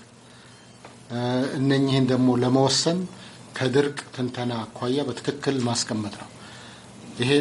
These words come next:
ስንሰራ እንግዲህ ከሠላሳ ሰባት በታች ከመጣ ከአምስት ዘጠና አምስት በላይ ገብተናል። ከሠላሳ ሰባት በታች ከመጣ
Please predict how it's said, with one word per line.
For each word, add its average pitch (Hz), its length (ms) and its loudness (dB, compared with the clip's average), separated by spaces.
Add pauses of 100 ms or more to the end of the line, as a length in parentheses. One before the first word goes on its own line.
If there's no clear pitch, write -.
(560)
ስንሰራ 127 460 -2
እንግዲህ 135 320 2 (520)
ከሠላሳ 131 440 2
ሰባት 135 320 2
በታች 127 380 0 (500)
ከመጣ 127 340 2 (1160)
ከአምስት 123 320 0
ዘጠና 131 240 2
አምስት 127 220 2
በላይ 127 240 2
ገብተናል። 120 500 -6 (720)
ከሠላሳ 127 500 2
ሰባት 131 280 -2
በታች 131 300 -4
ከመጣ 147 320 -2